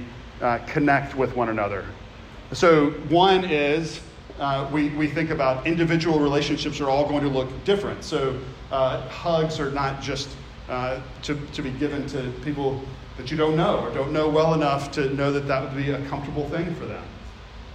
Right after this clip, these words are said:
Um, so I, I think about just this week, I heard the story, uh, I, I heard something that Josie Alsma said, and I, I talked to her. She did give me permission to, uh, talk about her,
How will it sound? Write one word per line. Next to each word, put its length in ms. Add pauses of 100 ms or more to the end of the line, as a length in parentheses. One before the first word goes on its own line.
(200)
Um, 400
so 160
I, 300
I 40
think 140
about 420
just 280
this 160
week, 320
I 100
heard 300
the 80
story, 560 (500)
uh, 40
I, 720
I 40
heard 280 (140)
something 300
that 120
Josie 360
Alsma 400
said, 240
and 80
I, 180
I 20
talked 220
to 60
her. 60
She 120
did 160
give 100
me 80
permission 460
to, 120 (440)
uh, 160
talk 220
about 180
her, 180